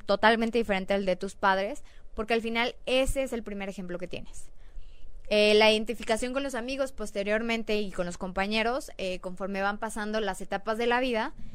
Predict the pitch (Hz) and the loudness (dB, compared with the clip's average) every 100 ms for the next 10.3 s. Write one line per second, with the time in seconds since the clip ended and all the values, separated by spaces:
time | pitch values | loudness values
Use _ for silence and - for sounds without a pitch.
0 | - - - - 196 196 190 190 - - | -8 -10 -8 -2 2 2 4 2 0 -8
1 | - - 220 233 269 285 226 226 226 247 | 2 10 12 10 8 6 6 6 2 0
2 | 247 240 247 233 226 208 - 240 220 226 | 4 4 4 2 0 -4 -2 0 2 0
3 | 254 - - 202 196 185 208 262 262 285 | -6 -8 -2 0 2 2 0 0 0 -2
4 | 233 214 208 233 247 - 240 240 196 - | -4 -4 -4 -4 -4 0 -2 0 -6 0
5 | 208 214 226 220 214 214 277 - - - | 2 2 0 -4 -2 -4 -4 -12 -14 -16
6 | - - 214 233 247 247 - 240 240 233 | -14 -8 -6 -2 -2 -2 -2 -2 0 -2
7 | 220 - 208 226 220 - 226 214 190 - | -6 -8 -8 -6 -6 -4 -2 -2 -4 -8
8 | - 208 208 269 277 269 302 - 214 214 | -6 -6 4 6 6 4 -2 0 0 -2
9 | 208 233 254 240 208 208 - 226 240 233 | -6 -8 -8 -8 -8 -8 -4 0 2 4
10 | 226 226 220 | 6 4 2